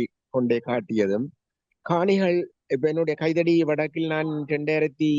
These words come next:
இரண்டாம் ஆண்டில் ஐம்பத்தையாயிரம் ரூபாய்க்கு வேண்டின காணி இன்று இருபத்தஞ்சு லட்சம் பிறப்பு. அப்ப என்ன நடந்தது? இந்த பணவீக்கம் என்றதை நாங்கள் வச்சு பார்த்தால் ஒரு ஒன்றரை லட்சம் ரூபாய் போடலாம், மூன்று மடங்கு.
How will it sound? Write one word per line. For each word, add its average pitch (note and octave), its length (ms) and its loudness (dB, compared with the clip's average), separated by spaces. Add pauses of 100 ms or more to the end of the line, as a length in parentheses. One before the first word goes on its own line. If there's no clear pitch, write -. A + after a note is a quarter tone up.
(140)
இரண்டாம் C#3+ 460 0
ஆண்டில் C#3+ 280 -2
ஐம்பத்தையாயிரம் D3 600 -2
ரூபாய்க்கு C#3 280 -4
வேண்டின C3 360 0
காணி C3 280 -2
இன்று A3+ 200 0
இருபத்தஞ்சு G3+ 440 0
லட்சம் A2+ 340 -4
பிறப்பு. C#3+ 320 -4 (1000)
அப்ப B2+ 120 -4
என்ன G3 180 0
நடந்தது? D#3+ 440 0 (440)
இந்த C3 160 0
பணவீக்கம் E3+ 640 2
என்றதை E3 380 2 (180)
நாங்கள் D3+ 340 -2
வச்சு C#3 260 -2
பார்த்தால் D3 360 2
ஒரு A#3 120 4
ஒன்றரை G#3 260 0
லட்சம் F3 260 -2
ரூபாய் F#3+ 200 -4
போடலாம், D3 380 0
மூன்று D#3 220 -2
மடங்கு. C#3 360 -4